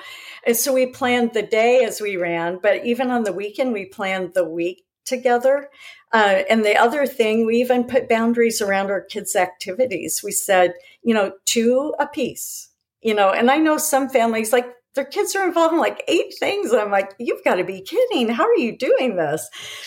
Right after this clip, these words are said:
So I know everybody has their own life. So I'm not saying my life is your life, but,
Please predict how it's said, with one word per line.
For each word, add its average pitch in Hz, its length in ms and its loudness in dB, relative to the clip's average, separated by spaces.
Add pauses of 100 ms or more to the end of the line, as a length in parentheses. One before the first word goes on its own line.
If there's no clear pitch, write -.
So 247 340 2
I 247 140 0
know 285 220 4
everybody 277 680 2
has 233 300 -2
their 208 240 0
own 226 500 0
life. 208 640 2 (160)
So 247 140 0
I'm 220 160 0
not 233 340 -2
saying 220 400 -2
my 208 240 2
life 214 480 2
is 202 220 -6
your 190 220 2
life, 226 420 0 (440)
but, 196 360 2